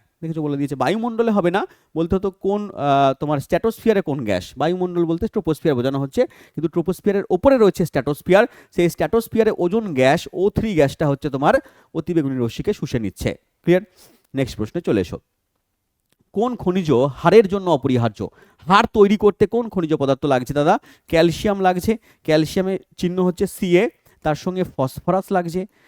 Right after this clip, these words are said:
তার সঙ্গে কি লাগছে বাবা? ফসফরাস মনে রাখবে, তার, তার চিহ্ন হচ্ছে পি হয়।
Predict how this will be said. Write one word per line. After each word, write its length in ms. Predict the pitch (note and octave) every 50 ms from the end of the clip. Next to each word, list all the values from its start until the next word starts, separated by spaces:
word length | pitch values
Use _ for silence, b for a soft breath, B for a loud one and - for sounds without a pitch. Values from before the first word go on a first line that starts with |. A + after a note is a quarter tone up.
| b b b b -
তার 100 | C#3+ C3+
সঙ্গে 240 | - - E3+ E3+ D3+
কি 80 | E3+
লাগছে 220 | F3 F3 E3+ E3 F3
বাবা? 160 | F3+ G3+ G#3+ -
ফসফরাস 580 | - D#3 C#3+ - - - - F3 F3 E3+ - F3
মনে 160 | F3 F3 F3
রাখবে, 280 | F3 E3 D#3+ F3 F3+ - b b b b b b b _ _
তার, 120 | - C3 - - - -
তার 120 | D#3 D3+ -
চিহ্ন 200 | - F#3 F#3 F3+
হচ্ছে 200 | F3 E3+ - F#3
পি 260 | - _ - F#3+ G3
হয়। 260 | F3+ E3+ F3 E3+ F3